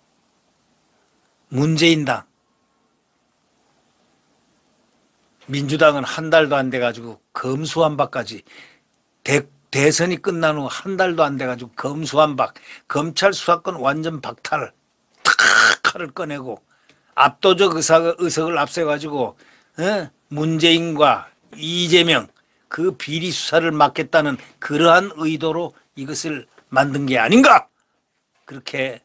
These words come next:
언론은 조명했었습니다. 법조계와 시민단체, 국민 다수가 다 반대했지만 아랑곳하지 않았습니다.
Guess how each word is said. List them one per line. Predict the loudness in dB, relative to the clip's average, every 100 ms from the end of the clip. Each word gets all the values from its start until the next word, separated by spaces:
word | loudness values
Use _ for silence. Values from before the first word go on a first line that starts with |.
| _
언론은 | -10 -6 -4 -4 -8 -10
조명했었습니다. | -10 -8 -10 -12 _ -2 -2 0 -2 -4 -14 _ -20 _ _ _ _ _ -20 -20 -20 _ _
법조계와 | 2 2 4 6 8 6
시민단체, | 4 -2 -4 2 2 4 -6
국민 | -6 -6 -6
다수가 | -6 -8 -6 -8
다 | -4 -2 4
반대했지만 | 2 6 2 2 -4 -2
아랑곳하지 | 2 4 4 0 -4 -4 -6
않았습니다. | -10 -10 -14 _ -20